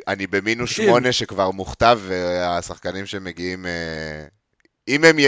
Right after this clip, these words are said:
Speaker 1: אם הם
Speaker 2: אני
Speaker 1: יביאו, אני אהיה בטופ, אה,
Speaker 2: זהו.
Speaker 1: קיי בעולם.
Speaker 2: אם הם יביאו, ז-, זאת הנקודה, אם
Speaker 1: אבל,
Speaker 2: הם יביאו
Speaker 1: אה,
Speaker 2: חץ
Speaker 1: אני
Speaker 2: ירוק.
Speaker 1: נוטה להאמין שהם לא יביאו, וזה רק, אה, נחמד
Speaker 2: תאמין, תאמין, אחי,
Speaker 1: לפני,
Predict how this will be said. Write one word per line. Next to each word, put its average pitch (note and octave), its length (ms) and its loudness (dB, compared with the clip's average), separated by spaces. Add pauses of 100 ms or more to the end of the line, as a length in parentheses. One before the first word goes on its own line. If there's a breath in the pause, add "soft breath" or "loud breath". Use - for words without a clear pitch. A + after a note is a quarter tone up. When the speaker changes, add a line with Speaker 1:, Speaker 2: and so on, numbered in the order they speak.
(120)
Speaker 1:
אם D3 120 4
הם C3+ 60 4
Speaker 2:
אני F3+ 140 6
Speaker 1:
יביאו, F3 480 12
אני C#3 340 6
אהיה C#3+ 100 10
בטופ, C#3 480 6
אה, A#2+ 320 8
Speaker 2:
זהו. C3 220 6
Speaker 1:
קיי G2+ 420 4 (240)
בעולם. A#2+ 600 6
Speaker 2:
אם G3+ 60 6
הם F3 60 0
יביאו, G#3 440 4
ז-, E3+ 140 -2
זאת F#3 140 0
הנקודה, F#3+ 360 2
אם G2 120 2
Speaker 1:
אבל, G#2 80 2
Speaker 2:
הם - 0 -
יביאו A2 360 6
Speaker 1:
אה, F3+ 260 8
Speaker 2:
חץ F#3+ 100 0
Speaker 1:
אני G3+ 100 8
Speaker 2:
ירוק. F3 460 6
Speaker 1:
נוטה E3+ 280 6
להאמין D3+ 320 8
שהם B2+ 240 2
לא B2+ 180 8
יביאו, G2 340 0
וזה F#2+ 360 0
רק, F#2+ 180 -4
אה, F2+ 120 -2
נחמד F2+ 200 0
Speaker 2:
תאמין, G2 240 2
תאמין, A3 300 2
אחי, B3 80 0
Speaker 1:
לפני, B2+ 440 4